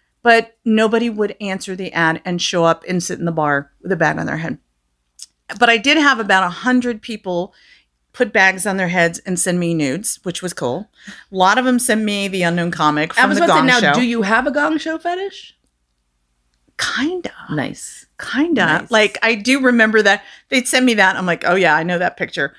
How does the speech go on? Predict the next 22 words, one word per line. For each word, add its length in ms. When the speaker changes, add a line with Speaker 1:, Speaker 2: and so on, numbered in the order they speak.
Speaker 1:
After 220
I 60
got 180
it, 100
like, 180
fifty 280
times, 320
I'm 80
like, 160
"Come 200
on, 260
take 240
it." 140
But 300
in 180
those 260
days, 460
it 100
was 220
impressive 800
for 200
someone 680